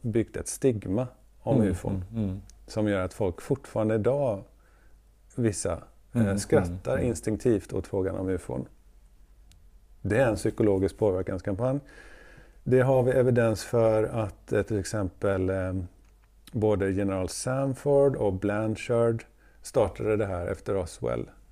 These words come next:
Speaker 2: Mm,
Speaker 1: Och sen finns det ju
Speaker 2: mm.
Speaker 1: andra exempel, men de uttalar sig i pressen om att Blanchard då, att,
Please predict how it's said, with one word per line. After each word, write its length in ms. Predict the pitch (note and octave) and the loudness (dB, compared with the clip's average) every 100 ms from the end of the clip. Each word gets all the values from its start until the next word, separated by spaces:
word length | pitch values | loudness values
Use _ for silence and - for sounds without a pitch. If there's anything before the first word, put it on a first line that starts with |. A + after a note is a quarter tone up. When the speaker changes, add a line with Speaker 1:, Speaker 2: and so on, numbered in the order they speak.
| - | -4
Speaker 2:
Mm, 140 | A2+ | 0
Speaker 1:
Och 80 | G2+ | 2
sen 160 | G#2 F#2+ | 0 -2
finns 140 | G2 | -2
det 60 | F#2 | -2
ju 60 | |
Speaker 2:
mm. 100 | G2 | -2
Speaker 1:
andra 140 | G2+ G#2+ | -2 -2
exempel, 420 | A2+ A2 F#2 F#2+ | -4 -6 -4 -2
men 220 | G2 F#2+ - - - - | -2 -4 -8 -20 -20 -4
de 80 | |
uttalar 440 | C3 B2 - A2 G#2+ | -2 -2 0 0 0
sig 140 | A2+ | 2
i 20 | G#2 | 0
pressen 440 | A2+ F2+ - G#2+ | 0 -4 -4 -2
om 160 | G2+ G2+ | 0 0
att 300 | F#2+ - - - - - - - | -2 -8 -20 -20 -20 -20 -20 -10
Blanchard 600 | B2 G#2+ F#2+ F#2 - G#2 | -4 -2 -2 -6 -6 -6
då, 160 | F#2+ - | -6 -6
att, 400 | A#2+ F#2+ F#2+ - | -8 -8 -10 -16